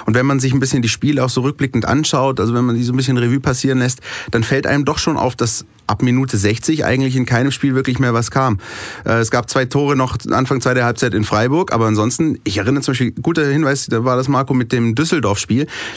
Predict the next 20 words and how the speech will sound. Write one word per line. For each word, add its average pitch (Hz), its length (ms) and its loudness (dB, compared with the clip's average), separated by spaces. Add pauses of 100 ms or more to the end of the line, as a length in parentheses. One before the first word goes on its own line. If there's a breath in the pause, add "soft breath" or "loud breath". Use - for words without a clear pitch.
da 90 160 -2
war 95 80 0
ja 117 120 0
die 113 100 2
letzte 120 460 0
halbe 123 220 2
Stunde, 139 540 0
war 80 220 0
ja 92 140 0
ein 101 180 0
Fiasko, 117 500 0
also 110 220 0
da 107 160 2
ohne 110 640 0
Ron-Robert 117 360 2
Zieler 131 320 0
verlierst 135 300 0
du 175 40 2
null 113 200 4
drei. 92 320 2